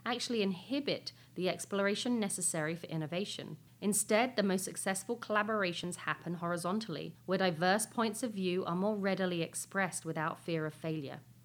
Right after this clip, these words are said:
The kit of parts removes hierarchical space and the inhibitions that come with it, and replaces it with egalitarian, user-controlled workspace for all.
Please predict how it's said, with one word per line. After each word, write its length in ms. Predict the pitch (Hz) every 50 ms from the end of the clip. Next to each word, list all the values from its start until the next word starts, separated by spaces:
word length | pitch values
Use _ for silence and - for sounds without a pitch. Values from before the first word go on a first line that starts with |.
| - - - - - -
The 100 | - 220
kit 200 | 220 - 349 -
of 160 | 370 330 -
parts 320 | - - 185 160 - - -
removes 540 | 196 190 190 208 247 269 254 208 165 - -
hierarchical 680 | - 185 170 160 160 156 160 160 - - - - 160
space 540 | - - - 147 120 127 160 - - - - - -
and 220 | 190 196 220 220
the 140 | 202 214 -
inhibitions 560 | - 185 185 165 165 170 165 - 208 208 202
that 160 | - 170 - -
come 240 | - 180 190 190
with 120 | 165 151 139
it, 220 | 139 - - - - - -
and 100 | 190 214
replaces 640 | 226 226 226 - - 247 254 254 - 247 220 165
it 220 | 170 175 - - -
with 260 | 180 180 175 - -
egalitarian, 880 | 180 165 190 170 170 170 170 - 202 196 190 196 202 208 214 214 214 214
user-controlled 960 | - - 165 180 190 190 220 220 220 - 214 202 - - 190 170 160 160 160 165
workspace 600 | 165 160 165 160 - - - 160 156 151 - -
for 100 | - 156
all. 280 | - 156 147 139 143